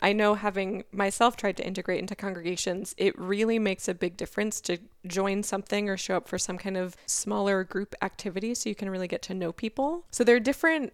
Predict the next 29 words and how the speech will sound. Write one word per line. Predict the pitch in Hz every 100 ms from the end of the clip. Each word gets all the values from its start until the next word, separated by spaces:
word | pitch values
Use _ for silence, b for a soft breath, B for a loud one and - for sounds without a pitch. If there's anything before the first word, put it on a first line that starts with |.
| -
one-off | 185 185 175 175 -
things | 220 240 247
you |
can | 240 254
do, | 277
like | 247 202 -
we're | 190
currently | - 208 202 185
looking | 190 185 190
for | - 175
snow | - - 190 185
shovelers. | - 196 190 208 226 262 294 - -
So | -
if | 202
you | 214
want | 220
to | 202
volunteer | 208 208 - 214
to | -
shovel | - 214 226
snow | 247 - 220 208 220 320 -
or | 196
hosting | 196 220 202 202
coffee | 196 190 196
hour, | 196 196
those | 214 277
are |
sort | 269 262 226
of | 190 180